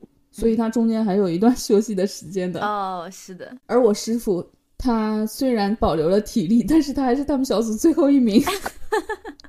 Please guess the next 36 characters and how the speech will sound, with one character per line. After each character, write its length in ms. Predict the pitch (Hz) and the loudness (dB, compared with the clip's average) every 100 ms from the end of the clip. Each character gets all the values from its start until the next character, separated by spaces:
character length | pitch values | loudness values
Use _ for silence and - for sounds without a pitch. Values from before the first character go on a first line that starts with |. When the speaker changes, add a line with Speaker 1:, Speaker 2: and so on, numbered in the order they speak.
| - - - 640 - - _ _ _ - _ _ - _ _ _ _ _ _ _ - - _ _ _ - 571 _ - 349 | -20 -20 -8 -8 -8 -20 _ _ _ -20 _ _ -20 _ _ _ _ _ _ _ -20 -20 _ _ _ -20 -20 _ -14 -10
Speaker 2:
嗯， 360 | 294 269 320 - _ _ _ _ _ - _ _ _ | -8 -6 -8 -10 _ _ _ _ _ -20 _ _ _
Speaker 1:
嗯， 320 | 403 370 370 | -10 -6 -4
难 180 | 359 339 | -2 0
怪 140 | 381 381 | 0 0
教 160 | 381 | 0
出 180 | 415 480 359 | 2 0 0
你 140 | 320 | -4
这 80 | 302 | -2
样 180 | 349 320 | 0 2
的 80 | 403 - 480 | 0 -2 -4
徒 240 | 453 269 285 | -2 -4 -6
弟。 340 | 339 359 381 - - 381 - 440 453 - 440 - _ _ | 2 2 2 -8 6 6 6 -6 -6 -8 -12 -12 _ _
Speaker 2:
<laughs> 1080 | _ _ _ _ _ _ _ _ _ _ - | _ _ _ _ _ _ _ _ _ _ -2
但 100 | 427 | 4
我 120 | 240 | 6
觉 80 | 208 | 6
得 100 | 262 | 6
我 120 | 226 | 2
师 180 | 202 277 | -2 -2
傅 100 | 254 | -2
是 140 | 269 | -2
因 160 | 262 262 | -4 -2
为， 260 | 254 202 - _ _ | -2 -6 -10 _ _
就 140 | - 359 | -8 -6
他 200 | 370 370 | -6 -6
是 100 | 339 | -6
一 120 | 285 | -6
个 180 | 294 277 | -8 -8
性 300 | - 330 214 | -10 -8 -6
格， 120 | 208 | -6
他 120 | 302 | -8
不 100 | - | -8
跟 220 | - 320 | -8 -6
别 120 | 240 | -4
人 140 | 185 233 | -4 -4
争。 340 | - 247 247 | -4 -4 -4